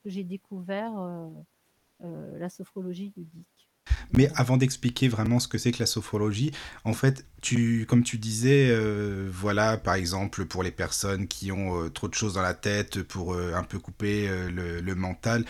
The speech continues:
Speaker 2: ça veut dire quoi ? Tu conseillerais à, aux personnes qui sont, euh, trop, euh, stressées ou qui se tracassent tout le temps, qui ont tout le temps, euh, des choses dans la tête, euh, de, qui se laissent pas assez aller, de, de faire de la sophrologie, c'est, c'est quoi en fait ?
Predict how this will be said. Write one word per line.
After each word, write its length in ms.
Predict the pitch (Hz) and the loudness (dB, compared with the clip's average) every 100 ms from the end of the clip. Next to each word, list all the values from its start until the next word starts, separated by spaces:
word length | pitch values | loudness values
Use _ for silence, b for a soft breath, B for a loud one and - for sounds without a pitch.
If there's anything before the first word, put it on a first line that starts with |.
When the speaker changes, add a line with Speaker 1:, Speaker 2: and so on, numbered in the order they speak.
| B B | B B
Speaker 2:
ça 140 | - | 2
veut 80 | 113 | 4
dire 140 | 113 | 2
quoi ? 200 | - 127 | 4 4
Tu 160 | 120 110 | 4 0
conseillerais 640 | - 113 - 110 107 123 120 | -2 -2 0 0 4 4 4
à, 140 | 101 - | 2 -2
aux 120 | 104 | -2
personnes 500 | 117 - - 127 123 | 0 0 4 6 6
qui 160 | - 110 | 2 -2
sont, 400 | - 127 127 117 | 2 4 6 6
euh, 140 | 104 | 2
trop, 400 | - - 123 117 | -2 0 2 4
euh, 140 | 101 | 2
stressées 760 | 92 - 139 117 - 120 131 127 | 0 0 2 4 4 6 6 6
ou 100 | 120 | 4
qui 140 | - 120 | 2 -4
se 80 | |
tracassent 380 | - 113 110 107 | -2 -2 0 -2
tout 120 | - | 0
le 80 | 113 | -2
temps, 300 | - 127 131 | 4 6 6
qui 80 | 131 | 4
ont 60 | 110 | 0
tout 160 | - | 2
le 80 | 117 | 0
temps, 320 | - 127 123 110 | 4 4 6 4
euh, 100 | 107 B B B B | 2 B B B B
des 120 | 120 | 4
choses 260 | 120 135 123 | 4 6 4
dans 120 | 120 | 4
la 120 | 110 | 2
tête, 440 | - 131 131 135 113 | 4 4 4 4 2
euh, 380 | 104 101 101 90 | 2 2 0 0
de, 160 | 107 | -2
qui 200 | 76 - | -2 -2
se 100 | - | 2
laissent 140 | 127 - | 2 2
pas 180 | - | 2
assez 220 | 120 - 110 | 2 4 2
aller, 300 | 110 143 120 | 4 4 4
de, 160 | 110 | 0
de 120 | 101 | 0
faire 140 | 104 120 | 0 2
de 60 | |
la 60 | 117 | 2
sophrologie, 580 | - 117 113 113 110 190 | 0 -2 0 2 2 0
c'est, 180 | - 117 | 0 -2
c'est 140 | 113 | -2
quoi 160 | - 104 | -2 -4
en 80 | |
fait ? 280 | 98 90 - | -2 -8 -10